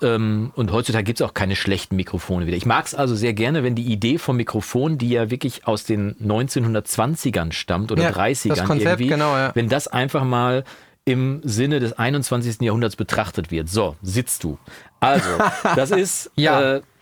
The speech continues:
Speaker 1: das Mikrofon kann man sehen übrigens für Leute, die sich, äh, dafür interessieren, bei White Sea Studios, äh, der Litze, der Holländer, der,
Speaker 2: Mhm,
Speaker 1: der
Speaker 2: ja.
Speaker 1: Snake Oil macht, der hat das vor der Nase.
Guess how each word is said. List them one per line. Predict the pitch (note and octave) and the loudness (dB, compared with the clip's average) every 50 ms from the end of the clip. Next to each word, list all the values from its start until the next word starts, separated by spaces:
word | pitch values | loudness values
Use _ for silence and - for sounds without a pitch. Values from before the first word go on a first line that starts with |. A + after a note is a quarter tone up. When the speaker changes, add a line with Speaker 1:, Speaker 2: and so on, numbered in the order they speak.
| - C3+ | -8 -2
Speaker 1:
das | B2+ B2 C3+ C3 - - - - - | 0 2 2 0 -2 -6 -8 -6 -2
Mikrofon | D3 C3+ D3 D3 C#3 - - E3 G3 F#3 | -2 0 0 0 0 0 0 0 0 0
kann | - E3 E3 | 0 0 2
man | D#3+ D#3 C#3+ | 2 2 2
sehen | B2+ C#3 D3 E3+ F#3+ | 2 2 0 0 0
übrigens | F#3 E3+ D#3+ D#3+ E3+ F3 F3 D#3+ | 0 -2 0 0 0 0 0 0
für | - - D3+ C#3+ | 0 0 0 2
Leute, | B2+ B2+ C3 C#3 C#3 D3 C3 | 2 2 2 2 2 0 0
die | B2 B2 | 0 0
sich, | A#2+ A#2+ A#2 - - - | -2 -4 -6 -6 -4 0
äh, | C3 A#2 A#2 A2 | 0 2 2 2
dafür | A#2 - C#3 | 0 0 0
interessieren, | B2 A2+ A#2 A#2 - C#3+ D3 C3+ A2+ | 0 0 -2 -2 0 0 0 0 2
bei | A#2 A2+ A2+ A2+ | 2 2 2 2
White | A2 B2 D#3 E3 - | 2 2 0 0 -2
Sea | - F3+ E3 | -2 -2 -2
Studios, | D3 - - E3 D#3 D#3+ E3 F3 F#3+ - - - | 0 0 0 0 2 2 2 0 0 -2 -6 -10
äh, | - - C3+ B2+ A#2 | -8 -4 -2 -2 0
der | A2+ A#2 A2+ A2+ A2+ | 2 2 2 2 4
Litze, | A2+ G#2+ C3 E3+ - - - D3+ D#3+ F#3+ G#3 - | 2 2 2 0 0 0 0 0 0 0 -2 -4
der | - C3+ B2 A#2+ B2 B2 B2 | -4 0 0 0 0 0 0
Holländer, | B2 C3+ D#3+ D#3 B2 G#2+ G2 F#2 F2+ | 0 2 2 2 2 2 2 0 2
der, | F2+ F#2+ F#2+ F#2 - G2+ G#2+ | 2 4 4 4 4 2 -2
Speaker 2:
Mhm, | G#2+ A2 | -2 0
Speaker 1:
der | G#2+ F#2 - | 0 2 2
Speaker 2:
ja. | - G2+ G2 - | 0 0 -4 -4
Speaker 1:
Snake | - C3+ C3 B2 - | -2 -2 0 0 2
Oil | A2+ A#2 A#2+ | 0 2 2
macht, | A2 B2 D#3 - - - - - - - - | 2 0 0 -2 -6 -14 -16 -18 -10 -4 0
der | A#2+ | 0
hat | B2+ E3 E3+ | 2 2 0
das | D3 - | -2 -2
vor | - C#3 C3 | 0 0 0
der | C3 A#2+ | 2 2
Nase. | A2+ G2+ G2 G2+ G2 E2 - D#2 - | 0 0 0 0 -2 -4 -6 -8 -10